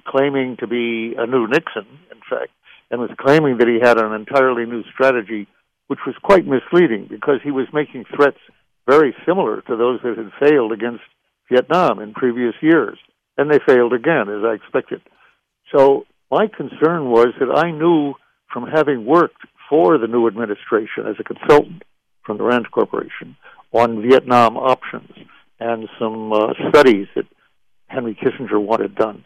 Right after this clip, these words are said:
for the White House, and I summarized those studies for President Nixon. That was early in sixty-nine. And I knew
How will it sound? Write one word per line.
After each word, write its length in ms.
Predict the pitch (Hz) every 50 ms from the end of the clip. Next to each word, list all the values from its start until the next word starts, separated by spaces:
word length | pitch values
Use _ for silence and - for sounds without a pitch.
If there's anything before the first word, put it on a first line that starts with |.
| _ _ _ - - - _ _ _
for 160 | - 113 113
the 80 | 104 107
White 240 | 104 113 117 107
House, 240 | 98 110 95 101 120 - - _ - - - _ _ -
and 120 | 113 110
I 120 | 113 117 107 - - -
summarized 500 | 147 135 131 113 113 113 113 104 101 -
those 160 | 117 107 98 -
studies 320 | - 117 110 107 110 107 101 - 107 -
for 180 | - 127 120 117
President 480 | - - 127 113 - 113 107 107 -
Nixon. 400 | - 98 90 - - 131 127 135 _ _ _ _ _ _ _ _ _ _ -
That 160 | 139 139 -
was 80 | 180 - 160
early 260 | 156 151 143 135 127
in 80 | 120 - -
sixty-nine. 720 | - - - - - 117 120 139 139 127 104 98 - _ _ _ _ _ _ _ _ _ -
And 100 | 123 139
I 80 | 147
knew 200 | 160 175 190 190